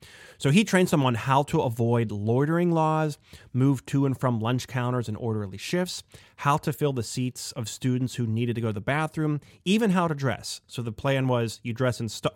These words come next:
women, stockings and heels, and men wear coats and ties. Why this is important?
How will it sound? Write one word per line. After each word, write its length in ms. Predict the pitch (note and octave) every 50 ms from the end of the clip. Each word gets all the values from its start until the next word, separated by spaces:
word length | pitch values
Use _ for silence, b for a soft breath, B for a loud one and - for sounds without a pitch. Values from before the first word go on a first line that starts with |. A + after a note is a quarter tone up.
| -
women, 400 | - C3+ C3+ D3 F3+ F#3 F#3+ F#3 B B B B B B B B B B B B B B _ _ _ _ _
stockings 560 | - - - C3 B2 C#3+ - F3 F3 D#3+ D#3+
and 100 | F3+ D#3
heels, 380 | C#3+ C#3 C3+ C3 B2+ B2+ B2 B2
and 280 | - B2 A2+ A2+ A2+
men 380 | A2+ A#2 A#2 A#2 A#2 A#2+ A#2 A2+
wear 280 | G#2+ G#2+ G#2+ G#2+ G2+ F#2+
coats 340 | - - A#2 A2 - -
and 100 | G#2 G2+
ties. 480 | - A2 G2+ F2 C2+ A1 G1+ - - - - _ _ _ _ _ _ _ _ _ _ _ _ _ _ _ _ _ _ _ _ _ _ _ _ _ _ - -
Why 320 | - A2 A#2 B2 D3 E3+
this 180 | F3 F3 E3 D3+
is 120 | D#3+ D3
important? 500 | C#3+ B2 C3+ B2+ A#2+ A2 G2+ G#2 - -